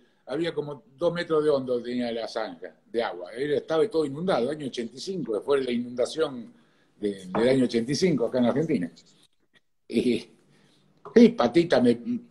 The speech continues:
me revolvió una patada voladora, venía, pasaba por atrás mío, me pegaba,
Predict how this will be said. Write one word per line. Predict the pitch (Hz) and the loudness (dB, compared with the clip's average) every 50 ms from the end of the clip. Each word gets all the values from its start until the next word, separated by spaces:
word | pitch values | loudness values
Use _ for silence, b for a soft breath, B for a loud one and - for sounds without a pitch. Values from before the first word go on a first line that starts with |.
| - - - - | -16 -14 -12 0
me | - 131 127 | 4 4 6
revolvió | 120 127 131 127 127 135 151 170 | 8 8 6 6 6 6 4 2
una | 160 139 127 | 2 2 0
patada | - 127 127 - - 175 156 143 131 127 | 0 0 0 2 4 4 6 6 4 4
voladora, | 123 123 123 120 120 123 131 160 185 175 147 131 127 123 | 2 2 2 2 2 0 0 2 2 4 2 2 0 -2
venía, | 117 123 127 143 175 185 175 147 139 | -4 -6 -8 -8 -6 -6 -6 -6 -8
pasaba | - 127 123 - - 180 165 156 151 143 | -8 -8 -8 -6 -4 -4 -2 -2 -2 -4
por | - 131 123 | -4 -6 -6
atrás | 123 120 - - 175 165 151 - 165 | -6 -8 -10 -8 -6 -4 -4 -4 -6
mío, | 180 185 170 147 | -8 -10 -10 -10
me | 139 127 | -12 -12
pegaba, | - 131 131 139 175 180 165 151 135 131 120 - | -8 -8 -6 -2 0 2 2 2 2 0 -4 -8